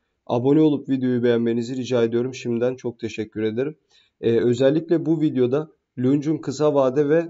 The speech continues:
normal hareketlerini değerlendireceğiz arkadaşlar. Bundan sonraki videoda özellikle, e, biraz daha orta vade hareketlerini ve çok detaylı bir inceleme yapacağız, onu söyleyeyim. Şimdi şu anda baktığımız zaman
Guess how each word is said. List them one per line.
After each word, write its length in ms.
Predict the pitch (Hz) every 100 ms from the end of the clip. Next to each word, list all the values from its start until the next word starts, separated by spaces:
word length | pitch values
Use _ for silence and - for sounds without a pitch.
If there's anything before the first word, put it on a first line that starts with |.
| 165
normal 420 | 120 123 135 147
hareketlerini 800 | 117 113 110 110 104 110 104 104
değerlendireceğiz 840 | 113 110 110 110 110 110 110 110
arkadaşlar. 680 | 113 104 110 113 - 165 139
Bundan 300 | 123 123 127
sonraki 560 | 127 131 135 131 123 117
videoda 320 | 113 117 113
özellikle, 560 | 113 120 120 120 147 143 _ _ _ -
e, 220 | 117 117
biraz 320 | 135 143 120
daha 260 | 117 127 143 _ _ _
orta 380 | - 123 120 156
vade 240 | 143 120 113
hareketlerini 720 | 117 117 117 117 117 123 139
ve 120 | 135
çok 260 | 135 135 -
detaylı 460 | 123 123 120 127
bir 80 | 120
inceleme 560 | 110 117 113 113 117 143
yapacağız, 480 | 117 120 113 127 117
onu 160 | 120
söyleyeyim. 420 | 120 113 110 123 _ _ _ _ -
Şimdi 320 | - 185 160
şu 220 | - 180
anda 500 | 165 147 139 151 - _ _ _ _ _ _ _ -
baktığımız 600 | 131 127 127 151 160 131
zaman 340 | 123 143 156